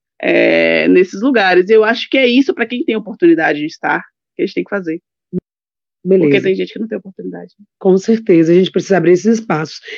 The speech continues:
Speaker 2: E aí o Júlio das Pretas vai trazer também isso, essa presença da mulher no mercado, no mercado de trabalho, no empreendedorismo. E eu, tem outro pilar aí, a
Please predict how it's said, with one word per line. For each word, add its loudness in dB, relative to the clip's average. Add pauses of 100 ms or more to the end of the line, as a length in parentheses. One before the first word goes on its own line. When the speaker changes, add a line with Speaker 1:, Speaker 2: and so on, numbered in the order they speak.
Speaker 2:
E 2
aí 4
o 6
Júlio 4
das 2
Pretas 2
vai 4
trazer 2
também 4
isso, 0 (320)
essa 2
presença 4
da 2
mulher 2 (280)
no 4
mercado, 2
no 2
mercado 2
de 2
trabalho, 0
no 2
empreendedorismo. 4 (100)
E 4
eu, 2
tem 4
outro 2
pilar 4
aí, 2
a -2